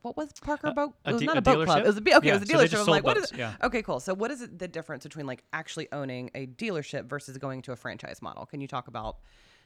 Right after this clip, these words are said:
Speaker 1: like, th-, I guess the differences there between owning your own versus coming under a franchise?
Speaker 2: Yeah, so with the franchise, it's kind of a business in a box,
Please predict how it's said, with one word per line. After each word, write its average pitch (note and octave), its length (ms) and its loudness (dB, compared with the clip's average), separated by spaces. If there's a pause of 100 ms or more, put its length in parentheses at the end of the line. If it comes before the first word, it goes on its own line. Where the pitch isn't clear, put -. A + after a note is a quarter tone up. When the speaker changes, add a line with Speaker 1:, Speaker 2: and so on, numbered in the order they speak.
Speaker 1:
like, C#3+ 220 -6
th-, C3+ 100 -18 (160)
I D3 60 -6
guess C3+ 160 -6
the C#3 80 -8
differences B2 460 -10
there G2 260 -6
between - 220 -10
owning B2+ 220 -6
your A2+ 200 -10
own A#2 500 -6 (420)
versus B2 760 -8 (320)
coming C#3 280 -8
under A#2 220 -10
a - 40 -16
franchise? - 600 -18 (720)
Speaker 2:
Yeah, F3 320 -6
so B2 500 -8 (600)
with D3 440 -4 (300)
the B2+ 100 -12
franchise, D3 800 -8
it's C3+ 160 -14
kind B2+ 160 -8
of A#2+ 60 -8
a A#2 60 -8
business A2+ 480 -10
in A#2 80 -10
a G2+ 40 -10
box, G2 540 -14